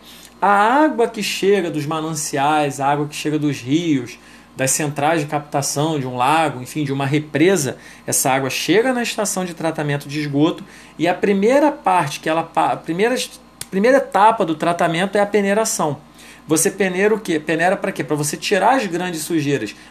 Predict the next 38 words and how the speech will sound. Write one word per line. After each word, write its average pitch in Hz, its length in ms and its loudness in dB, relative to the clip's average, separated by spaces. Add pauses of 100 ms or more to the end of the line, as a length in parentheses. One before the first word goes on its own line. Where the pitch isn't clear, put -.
Lembrando 135 480 0
que, - 140 -4
ó, 175 300 6 (260)
peneiração, 135 800 -2
método 143 420 -2
de 139 100 -8
separação 147 680 -2
baseada 160 520 0
no, 165 140 -8
nas 151 220 -4
partículas. 160 640 -2
Então 196 220 -2
ali 240 240 0 (240)
você - 120 -4
vai 208 160 2
tirar 175 220 0
pedra, 165 580 2
cascalho, 160 540 -2
enfim, 156 220 -6
o 202 80 -2
que 277 220 6
veio, 202 420 4
substa-, 160 420 -4
é, 135 300 2 (360)
é, 117 500 -2 (280)
substâncias 160 640 0
maiores 175 800 2
que 135 60 -12
você 127 200 -4
não 170 160 -2
quer 160 220 0
que 165 80 -12
esteja 139 300 -4
naquela 175 360 0
água, 208 160 2
você 254 280 0
vai 240 160 0
retirar, 220 560 -2